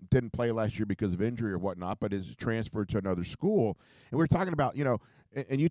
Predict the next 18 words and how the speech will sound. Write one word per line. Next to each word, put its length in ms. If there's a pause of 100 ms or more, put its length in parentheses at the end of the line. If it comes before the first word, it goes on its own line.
kind 140
of 80
talked 160
about 180
it 60
going 180
to 80
Detroit. 320
You 140
go 140
someplace 360
where 140
you 80
don't 160
know 140
anybody, 420 (880)
new 160
city, 460